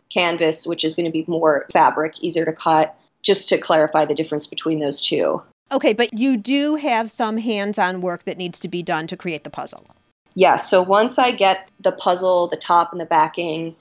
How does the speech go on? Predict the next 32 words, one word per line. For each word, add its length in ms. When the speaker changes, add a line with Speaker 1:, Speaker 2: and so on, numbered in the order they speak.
Speaker 1:
there's 180
some 140
assembly, 640
there's 640
some 260
painting 500
of 140
the 60
tops 400
of 160
it. 480
So 160
yes, 360
there 200
is, 560
in 100
addition 560
to 640
the 100
cost 400
of 140
the 360
base 260
materials 760
and 100
the 40
printing, 540
there 160
is 240
gonna 220
be 300
that 420